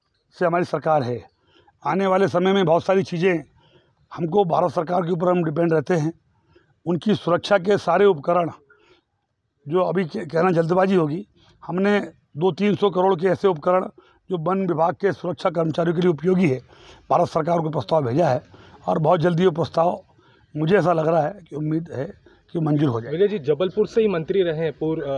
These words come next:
Speaker 2: पूर्व मंत्री, वित्त मंत्री रहे हैं तरुण भानोट, उन्होंने यहाँ पर आकर जो है वन, इन-, इन्हीं से कहा था कि जो जर्जर स्थिति में है, इनके मकान हैं, अ, quarters हैं, उसको ठीक कराया जाए, लेकिन अभी तक ऐसा कुछ नहीं।
Speaker 1: देखिए, इसको तो केवल मकान ही नहीं है, ये पूरे अनुसंधान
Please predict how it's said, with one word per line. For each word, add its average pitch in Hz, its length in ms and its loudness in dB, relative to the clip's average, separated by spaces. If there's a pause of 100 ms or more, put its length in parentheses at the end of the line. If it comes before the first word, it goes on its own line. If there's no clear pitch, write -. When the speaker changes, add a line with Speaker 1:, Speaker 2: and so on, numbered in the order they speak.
(460)
Speaker 2:
पूर्व 147 180 -8
मंत्री, 131 340 -8
वित्त 127 260 -10
मंत्री 135 320 -8
रहे 123 160 -8
हैं 127 80 -8
तरुण 123 280 -6
भानोट, 113 360 -10
उन्होंने 151 280 -6
यहाँ 147 220 -6
पर 147 200 -8
आकर 131 360 -10
जो 131 120 -10
है 131 100 -10
वन, 123 360 -10
इन-, 131 260 -12
इन्हीं 151 200 -8
से 147 140 -10
कहा 123 220 -10
था 139 140 -10
कि 139 200 -12 (340)
जो 123 180 -4
जर्जर 151 420 2
स्थिति 202 380 -6
में 196 100 -2
है, 160 220 -2
इनके 147 240 -6
मकान 143 420 -4
हैं, 131 260 -10
अ, 113 280 -14
quarters 131 440 -2
हैं, 123 120 -10 (340)
उसको 156 260 -2
ठीक 165 280 -6
कराया 127 320 -2
जाए, 117 180 -6
लेकिन 127 220 -10
अभी 151 160 -8
तक 170 180 -8
ऐसा 147 180 -12
कुछ - 160 -16
नहीं। 139 200 -20
Speaker 1:
देखिए, 214 540 -2
इसको 226 260 0
तो 220 180 0
केवल 220 300 2
मकान 214 420 4
ही 208 60 4
नहीं 131 180 0
है, - 200 -20 (680)
ये 202 100 4
पूरे 202 400 2
अनुसंधान 180 1000 0